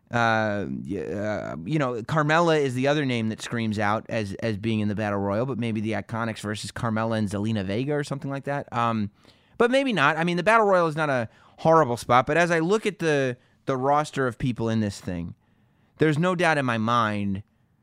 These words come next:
Asuka needs to win this match. I mean, Asuka is the name in this Battle Royal that screams out, like, "Really?" She came into WrestleMania as the undefeated, uh, number one contender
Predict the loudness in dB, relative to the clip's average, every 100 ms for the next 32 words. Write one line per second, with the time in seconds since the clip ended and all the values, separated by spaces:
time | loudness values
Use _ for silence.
0 | _ _ _ _ _ 6 6 4 0 0
1 | -2 -4 -2 -2 -2 -4 -8 -6 -4 -2
2 | -2 2 2 2 0 -2 0 -2 -2 -2
3 | 0 0 0 -2 -4 -8 -4 -2 0 -4
4 | -2 0 2 2 0 0 0 -2 -2 -8
5 | _ _ _ -4 -4 -6 -2 0 0 0
6 | 2 2 0 -2 -2 -2 -6 -14 _ -6
7 | -2 2 2 2 -2 -6 _ _ _ _
8 | _ _ _ _ _ -4 -2 0 2 2
9 | 2 6 6 6 0 2 0 0 0 -2
10 | -2 -2 2 2 2 0 -2 2 2 0
11 | -6 _ _ 0 2 2 0 2 2 2
12 | 0 -2 -2 0 0 0